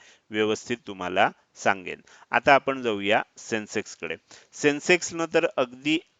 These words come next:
ॲक्युरेट आपण जिथे लेव्हल दिली होती ब्याऐंशी हजार पाचशे पंचवीस तिथेच ओपन झालं बघा. ओपन झालं ब्याऐंशी हजार पाचशे सत्तावीस ला. हाय कितीचा बनवला?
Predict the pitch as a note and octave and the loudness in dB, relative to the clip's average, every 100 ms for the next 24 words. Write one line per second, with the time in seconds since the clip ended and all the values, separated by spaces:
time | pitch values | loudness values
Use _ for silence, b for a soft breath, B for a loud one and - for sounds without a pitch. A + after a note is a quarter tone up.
0 | _ - - - E3+ D#3 A#2+ A2 - C#3+ | _ -8 -6 2 8 10 10 6 4 -2
1 | - - A#2+ B2+ E3 D3+ C3+ D3 F3 D#3 | -2 -16 -10 -4 0 4 4 6 4 2
2 | C3+ C3 A#2 A2+ b b b A#2 A#2 A#2+ | -2 -4 -4 -4 b b b 2 4 2
3 | C#3+ B2+ B2+ B2+ A#2 A2 - B2 A#2+ A2+ | 0 2 4 4 4 2 0 -6 -6 -8
4 | B2 B2+ - A#2 - D3 C3+ A2 A#2+ A#2 | -10 -10 -10 -8 -4 -2 -2 -4 -4 -2
5 | G2+ F#2+ F2+ F2+ F#2 - b b - B2 | -2 -2 -4 0 0 -2 b b -8 -4
6 | D3 D3 C3+ A#2+ B2+ A#2+ A2 A2+ C3 A#2 | 0 0 2 2 2 2 2 0 -2 0
7 | A2+ A#2 G#2 - - B2 A#2+ - - G#2+ | 0 0 0 -2 -6 -6 -8 -4 0 0
8 | F#2 - E2+ D#2 b b b - C3+ D3+ | -2 -8 -6 -8 b b b 2 2 4
9 | D#3 D3+ D3+ D3 D3 C#3 C#3 D3 | 0 0 0 0 -2 0 4 4